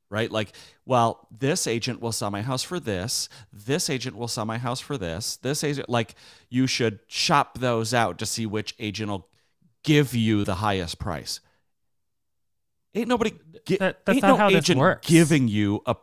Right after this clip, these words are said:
Speaker 1: price. They're not gi-, Ugh. Okay. I actually had somebody once, um, I was on a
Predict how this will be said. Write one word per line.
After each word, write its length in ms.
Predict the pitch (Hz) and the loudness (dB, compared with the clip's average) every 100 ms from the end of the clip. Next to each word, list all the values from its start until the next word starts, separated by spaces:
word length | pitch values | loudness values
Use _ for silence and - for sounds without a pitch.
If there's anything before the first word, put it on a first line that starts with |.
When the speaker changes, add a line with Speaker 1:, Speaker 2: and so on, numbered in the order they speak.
| _ _ _ - | _ _ _ -10
Speaker 1:
price. 560 | - 143 101 78 - | -2 0 0 -4 -6
They're 180 | - 131 | -4 -2
not 180 | 160 - _ - | -2 -6 _ -6
gi-, 180 | 160 - _ _ _ _ _ _ | -4 -4 _ _ _ _ _ _
Ugh. 260 | 113 85 69 - _ _ _ _ _ - | -10 -10 -12 -20 _ _ _ _ _ -8
Okay. 300 | 127 76 - _ - - | -6 -6 -10 _ -10 2
I 160 | 151 | 4
actually 260 | 180 - 131 | 4 2 0
had 200 | 120 123 | 2 0
somebody 280 | - 107 101 | 0 -2 -2
once, 380 | 95 90 85 - 107 | -2 -4 -4 -8 -4
um, 340 | 101 92 87 | -2 -2 -4
I 80 | 101 | -4
was 180 | 104 104 | -4 -2
on 140 | 110 | -2
a 120 | 101 | -2